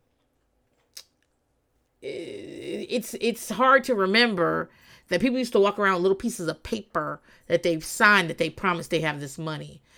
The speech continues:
and then sometimes they didn't have the money, and the shit would bounce. And, like, if you did that a lot, your ass was going to fucking jail,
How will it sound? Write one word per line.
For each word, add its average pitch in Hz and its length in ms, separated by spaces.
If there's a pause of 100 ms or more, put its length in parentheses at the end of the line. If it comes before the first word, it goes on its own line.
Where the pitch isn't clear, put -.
(160)
and 180 80
then 175 80
sometimes 180 340
they 151 80
didn't 156 220
have 139 180
the 143 60
money, - 440 (560)
and 151 960 (640)
the 165 180
shit 160 220
would 160 140
bounce. 156 480
And, 165 240
like, 160 160
if 156 100
you 185 80
did 220 200
that 208 100
a 175 80
lot, 202 260
your 170 120
ass 165 200
was 160 80
going 160 200
to 131 60
fucking 139 280
jail, 123 320